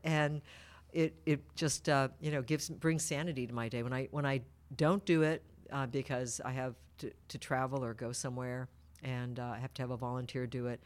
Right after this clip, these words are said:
I feel like there's a big chunk that, you know, I don't know, my li-, my day didn't get started right. Um, so it's a really precious time, and it's just wonderful to see these animals that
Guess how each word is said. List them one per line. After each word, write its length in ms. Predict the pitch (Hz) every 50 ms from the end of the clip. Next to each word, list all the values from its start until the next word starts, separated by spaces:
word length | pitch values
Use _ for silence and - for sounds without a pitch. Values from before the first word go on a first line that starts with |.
| - - - - - - - -
I 60 | -
feel 320 | - - 147 139 131 127 127
like 220 | 120 120 117 -
there's 180 | - 123 110 127
a 60 | 107
big 200 | - 127 113 -
chunk 280 | - - 127 123 120 -
that, 240 | 120 110 107 - - -
you 80 | - 135
know, 140 | 123 117 107
I 100 | 117 135
don't 140 | 151 143 120
know, 60 | - 120
my 140 | 123 123
li-, 260 | 120 123 120 131 - - -
my 160 | 131 127 123
day 200 | 117 - 131 135
didn't 220 | 131 139 120 120 110
get 180 | 131 107 -
started 400 | - - - 107 113 113 113 -
right. 260 | - - - - - - - - - - - - - - - - - - - -
Um, 340 | 127 120 120 117 113 113
so 300 | 110 - - 131 120 127 -
it's 280 | 170 139 - - - - -
a 60 | 135
really 260 | 135 147 139 139 135
precious 640 | 135 - 143 120 - - - 123 117 - - - - -
time, 460 | - - 131 120 117 120 120 117 127 -
and 200 | 135 135 127 -
it's 160 | - 139 - -
just 240 | 170 160 - - -
wonderful 380 | 147 156 170 175 - - 143 131
to 80 | 139
see 220 | 127 - - 147 139
these 220 | 127 135 131 120 135
animals 400 | 120 127 143 147 131 120 113 -
that 160 | 127 113